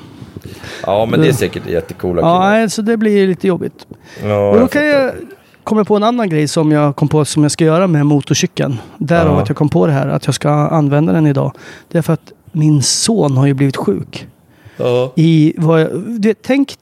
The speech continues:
Speaker 2: backa tre månader när det var, vi var mitt i det här Omicron, eller vad heter, covid. När
Speaker 1: Ja.
Speaker 2: alla hade covid och man var så här,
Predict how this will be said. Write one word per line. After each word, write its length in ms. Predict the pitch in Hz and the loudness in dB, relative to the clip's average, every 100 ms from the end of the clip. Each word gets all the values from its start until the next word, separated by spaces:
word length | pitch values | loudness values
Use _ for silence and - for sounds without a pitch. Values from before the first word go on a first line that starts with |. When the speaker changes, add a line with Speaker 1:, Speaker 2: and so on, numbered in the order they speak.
| _ _ | _ _
Speaker 2:
backa 420 | 156 240 - - | -6 -6 -6 -14
tre 400 | - 233 262 262 | -8 -6 -2 0
månader 600 | 226 214 190 240 151 180 214 _ _ _ _ | 2 2 0 0 0 -2 -4 _ _ _ _
när 180 | 170 185 | -2 0
det 80 | 180 | 2
var, 160 | 175 | 2
vi 260 | 170 170 180 | 0 0 0
var 120 | 185 | 2
mitt 260 | 190 233 - - | 4 2 0 -2
i 60 | 190 | 0
det 80 | 160 | 2
här 260 | 147 - | 0 0
Omicron, 880 | 175 170 160 156 - 160 151 147 147 - _ | 2 4 2 2 0 0 0 0 0 -4 _
eller 180 | 160 135 | -2 0
vad 100 | 127 | 0
heter, 360 | 123 - 127 - | 0 -4 -6 -8
covid. 400 | - 175 170 143 135 | -2 2 2 0 -2
När 100 | 131 - _ - | -4 -6 _ -6
Speaker 1:
Ja. 60 | 190 | 2
Speaker 2:
alla 280 | 208 185 220 | 4 4 2
hade 140 | 170 | 0
covid 340 | 147 160 143 131 | 0 0 0 0
och 80 | |
man 120 | 165 170 | 0 0
var 80 | |
så 100 | 139 | 0
här, 120 | 143 | -2